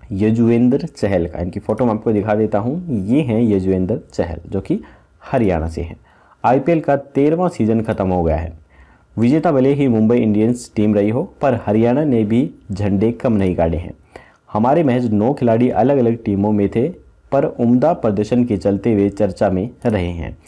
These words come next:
नीलामी में जिन तीन खिलाड़ियों की सबसे ज़्यादा बोली लगी थी, उनसे तुलना करें तो हरियाणा के कम कीमत वाले खिलाड़ियों का प्रदर्शन काफ़ी ज़्यादा अच्छा रहा है। यहाँ पर आईपीएल के अंदर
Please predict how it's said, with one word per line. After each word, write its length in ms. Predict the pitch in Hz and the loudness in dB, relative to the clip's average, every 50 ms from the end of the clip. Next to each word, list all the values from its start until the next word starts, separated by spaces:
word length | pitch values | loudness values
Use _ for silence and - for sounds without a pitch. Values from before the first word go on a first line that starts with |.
| - - - - _ _ _ _ - 110 | -20 -20 -20 -20 _ _ _ _ -2 0
नीलामी 360 | 113 117 123 143 165 175 170 | 2 2 4 4 4 4 4
में 200 | 143 131 131 123 | 4 2 2 2
जिन 160 | 123 120 120 | 0 0 0
तीन 360 | 123 - - 147 160 180 185 | -2 0 2 2 2 2 2
खिलाड़ियों 400 | - - 117 107 107 113 123 120 | 0 0 0 2 2 2 2 2
की 160 | 120 117 113 | 2 0 -2
सबसे 400 | 107 - - 127 123 - - 170 | -2 -2 -2 -4 -2 0 0 2
ज़्यादा 260 | 131 113 107 101 117 110 | 2 2 2 2 2 2
बोली 260 | 104 98 98 101 104 | 2 2 2 2 2
लगी 300 | 101 95 95 98 101 101 | 2 2 2 2 0 0
थी, 320 | - 139 165 - - - _ _ _ _ _ _ - | -2 -4 -4 -4 -8 -16 _ _ _ _ _ _ 0
उनसे 280 | 127 147 147 - 180 | 0 0 2 0 0
तुलना 300 | 175 - 120 113 120 123 | 0 0 0 0 0 0
करें 220 | 120 123 117 117 113 | 0 0 0 0 2
तो 140 | 120 139 | 0 0
हरियाणा 600 | 127 113 101 95 101 101 104 110 113 120 139 151 | 0 0 0 0 2 2 2 2 2 2 0 0
के 380 | 294 - - - 117 110 107 107 107 - _ _ - | -2 -6 -6 -2 0 0 0 0 -2 -6 _ _ -2
कम 220 | 143 151 175 185 | -2 0 0 0
कीमत 420 | 180 - - 120 117 120 123 - 117 | -2 -2 -2 0 0 0 0 0 0
वाले 300 | 101 98 101 101 107 107 | 0 2 2 0 0 -2
खिलाड़ियों 520 | - - 104 95 95 92 98 104 113 117 | -2 -2 0 2 2 2 2 0 0 0
का 160 | 113 104 95 | -2 -2 -4
प्रदर्शन 560 | - - 98 92 85 92 87 - - 110 123 120 - - _ _ _ - - | -2 -2 -4 -2 0 -2 -2 0 -2 -2 -4 -4 -8 -16 _ _ _ -4 0
काफ़ी 440 | 120 117 123 131 - - 196 190 | 2 2 2 0 0 -2 -2 0
ज़्यादा 320 | 156 120 107 95 92 107 107 | 2 2 2 2 2 2 0
अच्छा 500 | - - 98 87 - - 92 90 92 - - - | 0 -2 -4 -6 -4 -4 -2 -2 -4 -6 -8 -6
रहा 300 | 135 98 90 85 82 78 | -4 -2 -2 -2 -2 -4
है। 220 | 82 85 - - - _ _ _ _ - - - - - - - - - - - - - 120 | -6 -8 -10 -12 -16 _ _ _ _ -20 -20 -20 -20 -20 -20 -20 -20 -20 -20 -20 -6 -2 0
यहाँ 160 | 117 117 117 | 0 0 0
पर 320 | - 185 190 185 - - - - - - - | 0 0 0 -2 -4 -8 -18 -20 -8 -2 0
आईपीएल 380 | 113 117 123 120 151 151 151 | 0 2 2 2 0 0 2
के 120 | 151 147 131 | 2 2 2
अंदर 280 | 120 123 127 139 165 | 2 2 2 0 0